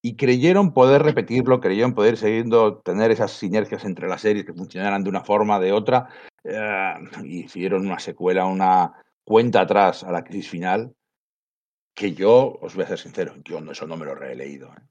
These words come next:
O sea, me he releído Crisis Final, pero cuenta atrás a Crisis Final y unas cuantas miniseries previas,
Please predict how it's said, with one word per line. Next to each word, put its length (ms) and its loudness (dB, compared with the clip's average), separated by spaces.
O 60 -10
sea, 60 -4
me 120 -8
he 40 -8
releído 460 0
Crisis 260 -6
Final, 520 -2
pero 240 -2
cuenta 240 -6
atrás 240 -4
a 80 -14
Crisis 200 -14
Final 400 -6
y 100 -10
unas 200 -10
cuantas 260 -10
miniseries 360 -8
previas, 480 -2